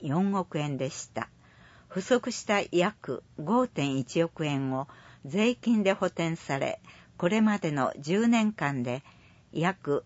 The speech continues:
四十億円の税金が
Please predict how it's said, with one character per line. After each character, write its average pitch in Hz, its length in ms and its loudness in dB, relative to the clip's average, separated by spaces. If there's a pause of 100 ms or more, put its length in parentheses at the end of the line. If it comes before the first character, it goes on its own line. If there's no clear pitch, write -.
(120)
四 208 260 6
十 240 180 0
億 233 320 0
円 131 220 2
の 123 240 0
税 180 300 -2
金 170 320 -4
が 147 200 -2